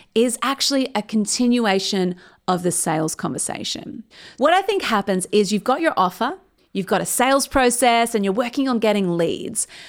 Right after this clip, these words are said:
But the missing link for creatives is the proposal.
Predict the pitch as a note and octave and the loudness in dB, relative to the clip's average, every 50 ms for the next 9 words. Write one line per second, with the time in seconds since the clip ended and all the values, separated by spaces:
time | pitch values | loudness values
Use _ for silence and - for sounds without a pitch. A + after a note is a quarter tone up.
0 | - - _ _ A#3+ A#3+ A#3+ - A#3+ A#3 A3 A3 A3 A#3 C#4 D4+ - - - F#4+ | -20 -20 _ _ -4 -2 0 0 2 4 4 4 4 4 2 2 0 0 0 0
1 | F#4 F4 D#4 C4 A3 G3+ G#3+ G3+ E3+ D#3 - - - - G3+ F#3 - - - G3+ | 2 2 2 2 2 2 2 0 0 -2 -6 -8 -6 -4 -4 -4 -4 -4 -2 0
2 | F3+ G3 A3 A#3+ A#3+ A#3 G3+ E3 E3 E3 F3+ - - - - _ _ _ _ _ | 0 2 2 2 2 2 2 2 2 0 0 -4 -6 -6 -10 _ _ _ _ _
3 | _ - A3 G3+ G3 G3 F#3+ F#3+ - - - F3 - F#3+ F#3+ - F#3+ F3 - - | _ 2 4 4 4 4 2 0 -4 -6 -6 -4 -4 -4 -2 -2 -4 -4 -4 -6
4 | - - - D3 - - - - - - - - | -8 -6 -6 -6 -6 -6 -6 -6 -6 -8 -10 -12